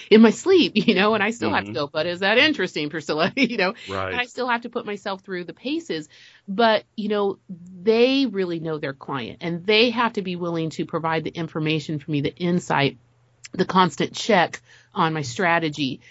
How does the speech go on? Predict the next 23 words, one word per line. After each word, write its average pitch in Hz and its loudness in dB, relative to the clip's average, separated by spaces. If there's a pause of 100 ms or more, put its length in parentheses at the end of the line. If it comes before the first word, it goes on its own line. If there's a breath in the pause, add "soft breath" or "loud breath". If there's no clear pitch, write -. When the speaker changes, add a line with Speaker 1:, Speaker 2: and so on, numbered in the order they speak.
(280 soft breath)
Speaker 1:
And 170 2
really, 202 2 (100)
"Yeah, 359 -2
Priscilla, 311 -4
but 294 -4
that's 403 -4
not 370 -2
really 269 4
how 233 4
it 208 4
happens. 240 0
Really, 349 6
they 214 6
come 226 2
and 202 6
they 180 2
try 302 -2
it 311 2
out, 190 4
and 190 0
then 320 0
this 196 4
happens. 180 0